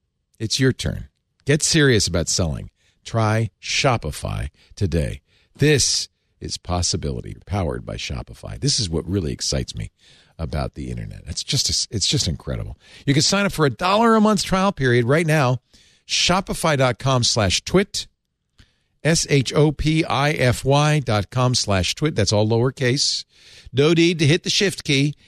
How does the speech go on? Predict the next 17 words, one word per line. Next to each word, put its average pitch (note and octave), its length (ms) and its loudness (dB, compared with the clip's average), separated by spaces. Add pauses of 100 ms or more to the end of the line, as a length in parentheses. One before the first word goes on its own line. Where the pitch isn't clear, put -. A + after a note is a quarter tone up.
(140)
Shopify D#3 760 0
dot G2+ 220 0
com A2 200 2
slash F2+ 380 0
twit. G#2 220 -2
Take A#2+ 260 -2
your G#2+ 160 2
business D#2+ 500 -2 (360)
to G2 100 -8
the F#2 80 -4
next F2 260 -4
level C#2+ 240 -4
today. A#1+ 420 -8 (1160)
Shopify C#2+ 680 -6
dot E2+ 240 -10
com C2 300 -12 (380)
slash - 560 -8